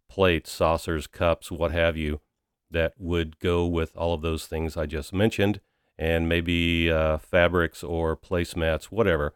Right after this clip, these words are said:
And then I would build a set, and I would draw from that still life that I set up, because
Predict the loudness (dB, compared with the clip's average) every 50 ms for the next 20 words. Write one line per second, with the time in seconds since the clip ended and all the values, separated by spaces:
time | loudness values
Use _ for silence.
0 | _ _ _ 2 2 4 6 6 4 4 2 0 0 0 0 0 0 -4 -6 -6
1 | -2 -2 -2 -2 -2 -6 -14 _ _ _ _ _ _ _ _ _ -2 0 0 2
2 | 2 0 0 -2 -4 -4 -2 -2 0 0 -2 -2 -4 -4 -8 -6 0 4 6 6
3 | 6 6 6 4 2 -2 -4 _ _ _ _ _ _ _ _ 0 0 0 0 0
4 | -2 -4 -8 -12 _ _ _ -6 -2 0 0 0 -2 -6 -12 _ _ _ _ _
5 | _ -20 -10 -4 -2 0 0 2 0 2 2 0 0 -2 -4 -4 -2 -2 -4 -4
6 | -4 -4 -4 -2 0 2 0 0 -2 -2 -6 -8 -4 -2 -2 -2 -2 -4